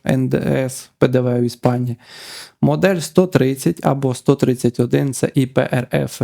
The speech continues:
це податок на доходи фізичних осіб. Модель триста дев'яносто — це річний звіт по П Д В або Н Д С, іва в Іспанії.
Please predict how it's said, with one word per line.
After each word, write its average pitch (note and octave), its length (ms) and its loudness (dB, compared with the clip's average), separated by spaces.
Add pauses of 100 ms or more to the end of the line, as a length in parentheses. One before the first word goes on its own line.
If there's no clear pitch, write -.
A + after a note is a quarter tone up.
це - 160 -4
податок C3+ 520 -2
на B2 100 0
доходи B2 400 -2
фізичних B2 580 -2
осіб. A#2+ 360 -2 (920)
Модель D3 440 2
триста E3+ 440 2
дев'яносто — E3+ 800 0
це E3 440 -2
річний C#3+ 560 0
звіт F3 480 -2
по E3 240 4
П D3 180 2
Д C3 140 2
В B2+ 100 0 (140)
або B2+ 280 -2
Н B2 160 0
Д D3+ 220 0
С, - 220 -6
іва D#3 400 0
в C3 140 -6 (100)
Іспанії. B2+ 680 -2